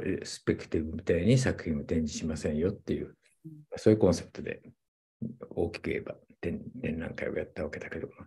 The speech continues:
Speaker 1: それで二千二十年の二月に展覧会、三月に、あれ、二月に終わった。
Speaker 2: その二十四。
Speaker 1: に終わったんですね。
Speaker 2: うん、はい。
Speaker 1: その二月になったぐらいからだんだん規制っていうか、まあ、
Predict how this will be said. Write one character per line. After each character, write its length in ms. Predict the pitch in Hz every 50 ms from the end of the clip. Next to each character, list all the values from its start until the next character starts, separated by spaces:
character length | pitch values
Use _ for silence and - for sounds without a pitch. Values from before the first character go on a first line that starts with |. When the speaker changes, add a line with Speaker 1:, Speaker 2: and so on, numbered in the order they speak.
| - _ _ _ _ _ _ _ _ _ _ _ _ -
Speaker 1:
そ 60 | 139
れ 80 | 139
で 100 | 139 139
二 80 | 139 127
千 220 | 127 - 127 113
二 140 | 101 92 90
十 200 | 85 90 87 85
年 300 | 85 85 76 76 73 78
の 400 | 85 95 101 98 90 - - - _ _ _ _ _ _ _ _ _ - - _ _ _ _ _ _ _ _
二 180 | - 101 98 98
月 240 | 98 92 87 - 78
に 160 | 65 - -
展 200 | - - 80 76
覧 220 | 76 76 80 82
会、 100 | - -
三 220 | - - 110 123 139
月 240 | 117 69 - - 71
に、 60 | - -
あ 120 | - 92 92
れ、 80 | 92 98
二 100 | 113 127
月 180 | 135 127 131
に 60 | - 76
終 60 | 73
わ 40 | -
っ 40 | _ _
た。 120 | - - - -
Speaker 2:
そ 140 | - 165 165
の 180 | 175 170 160
二 220 | 156 170 180 190 175
十 380 | 180 - 165 165 160 156 156 156
四。 320 | 156 170 175 175 - - - - - - _ _ -
Speaker 1:
に 300 | - 95 95 95 92 87
終 120 | 87 85 80
わ 60 | -
っ 60 | -
た 100 | - -
ん 40 | -
で 80 | - -
す 120 | 277 -
ね。 100 | 202 -
Speaker 2:
う 160 | 180 170 165
ん、 0 |
は 420 | 156 156 - - - 180 170 156 139
い。 60 | - _ _ _ - -
Speaker 1:
そ 60 | 110
の 60 | 104
二 160 | 107 113 127
月 260 | 135 135 131 131 101
に 80 | 92 85
な 120 | 87 90
っ 100 | - -
た 180 | - 92 82 76
ぐ 160 | 82 101 107
ら 120 | 117 107 -
い 80 | -
か 80 | - 123
ら 120 | 131 120
だ 140 | 104 95 90
ん 80 | 90 85
だ 100 | 87 87
ん 60 | 85
規 100 | 85 - -
制 280 | - - - 95 90 82
っ 20 |
て 160 | 82 - - 87
い 60 | 82
う 60 | 78
か、 140 | - 92 85
ま 320 | 80 87 85 82 78
あ、 20 | 76